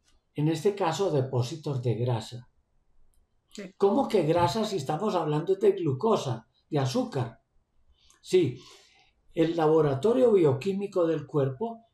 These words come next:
Speaker 1: está diseñado de tal forma que el azúcar sobrante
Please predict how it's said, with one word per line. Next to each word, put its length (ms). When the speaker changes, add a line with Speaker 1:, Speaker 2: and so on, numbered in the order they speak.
Speaker 1:
está 300
diseñado 640
de 60
tal 180
forma 380
que 220
el 120
azúcar 460
sobrante 840